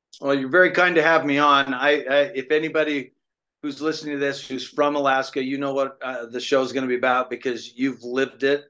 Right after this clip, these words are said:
The people in Alaska, they embrace their environment. It's a story unlike any other place in the world.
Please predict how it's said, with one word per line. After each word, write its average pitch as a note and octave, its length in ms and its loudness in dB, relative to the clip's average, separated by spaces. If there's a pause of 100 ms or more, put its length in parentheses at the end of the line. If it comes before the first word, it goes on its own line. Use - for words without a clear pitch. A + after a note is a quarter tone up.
(520)
The A2 120 -10
people D#3 440 4
in D3 80 4
Alaska, C3 520 2
they B2 180 -2
embrace A#2 600 -2
their B2+ 220 -2
environment. B2 520 -6
It's A#2 200 -8
a A2+ 60 -10
story C#3+ 480 4
unlike C#3 580 0
any E3 220 -2
other D#3+ 140 -2
place C#3+ 360 0
in B2 180 -10
the A#2+ 80 -8
world. G#2 420 -6